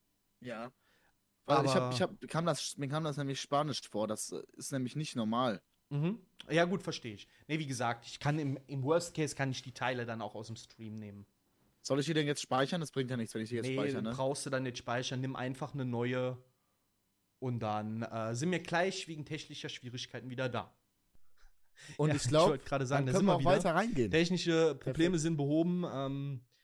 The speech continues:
Speaker 2: wenn ihr zu viel Geld habt, <laughs> schickt dem Nils ein Mikrofon. <laughs>
Speaker 1: Gerne.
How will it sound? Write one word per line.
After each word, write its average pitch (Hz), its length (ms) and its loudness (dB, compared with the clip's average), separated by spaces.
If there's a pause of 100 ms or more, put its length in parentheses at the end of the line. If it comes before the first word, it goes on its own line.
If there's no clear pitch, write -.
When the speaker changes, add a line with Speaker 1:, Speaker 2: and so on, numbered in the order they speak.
(480)
Speaker 2:
wenn 160 340 6
ihr 165 160 4
zu - 140 -2
viel 147 160 -4
Geld 147 340 6
habt, - 280 0 (580)
<laughs> - 580 -16
schickt - 500 8
dem 151 220 2
Nils 180 320 4
ein 147 140 -4
Mikrofon. - 1040 -2 (1500)
<laughs> 160 80 -10 (1600)
Speaker 1:
Gerne. 110 460 -2